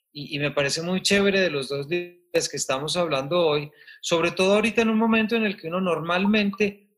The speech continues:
no entraría a leer una novela por la, mejor dicho, ya esa fascinación del lenguaje y de la construcción es una fascinación que, digamos, es de un posmodernismo, de unas novelas de hace veinte años o un poquito más, digamos, ya,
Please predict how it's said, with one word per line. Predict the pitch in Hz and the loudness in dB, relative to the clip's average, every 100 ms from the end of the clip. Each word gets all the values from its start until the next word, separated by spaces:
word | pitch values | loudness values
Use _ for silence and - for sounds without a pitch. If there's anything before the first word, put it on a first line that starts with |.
| _ | _
no | 151 175 185 208 226 - - | -6 0 2 4 2 -2 -6
entraría | 180 185 - 165 160 170 190 | -4 -2 0 0 0 0 0
a | 185 170 | 0 -2
leer | 156 147 147 | 0 0 0
una | 170 180 | -2 -2
novela | 180 160 151 147 160 | -2 0 0 0 -2
por | 160 143 131 | -4 -6 -2
la, | 131 123 - _ _ _ _ | -4 -4 -10 _ _ _ _
mejor | 151 151 160 | -4 -2 -2
dicho, | 180 180 131 123 - | -4 -4 -4 -6 -6
ya | 175 175 - | -2 -2 0
esa | 202 - 208 | 0 0 0
fascinación | - 190 170 - 147 135 - 160 170 | -2 -2 -2 -2 -4 -6 -4 -4 -2
del | 185 165 | -2 -2
lenguaje | 143 135 160 160 175 165 - - - | -4 0 0 0 -4 -8 -14 -20 -4
y | 147 | 0
de | |
la | 139 135 | 0 -2
construcción | 143 - 139 - 147 | -6 -8 -8 -4 -4
es | 151 - | -4 -4
una | 175 | -4
fascinación | 175 160 147 127 135 127 | -2 -4 -4 -6 -6 -6
que, | 165 | -4
digamos, | 156 131 135 139 | -4 -4 -4 -4
es | 160 - - _ _ | -4 -6 -10 _ _
de | 143 | -4
un | 175 175 | -2 0
posmodernismo, | 175 165 151 135 151 147 190 | -2 0 0 0 -2 -2 -2
de | 175 | 0
unas | 156 156 | -2 -4
novelas | 160 143 135 147 | -2 0 0 0
de | 147 | -2
hace | - | -2
veinte | 156 147 143 165 | -2 -2 -2 0
años | 180 175 180 175 - - - | 0 0 -2 -4 -6 -14 -4
o | 139 | -2
un | 143 127 | -2 -2
poquito | 147 - - | -6 -6 -6
más, | 165 170 190 | -2 -2 -2
digamos, | 185 151 147 160 | -2 -2 -2 -2
ya, | 180 170 | -2 -2